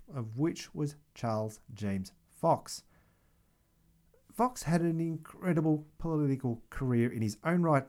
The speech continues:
and was staunchly against King George the Third and his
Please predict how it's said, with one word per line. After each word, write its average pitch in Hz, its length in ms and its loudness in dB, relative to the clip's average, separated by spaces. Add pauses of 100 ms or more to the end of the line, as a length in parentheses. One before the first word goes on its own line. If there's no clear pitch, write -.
(120)
and 170 140 0
was 175 220 -4
staunchly 185 680 -2
against 123 540 -4
King 165 340 -2
George 113 360 -2
the - 100 -16 (100)
Third 113 320 0 (120)
and 180 260 -4
his 127 260 -6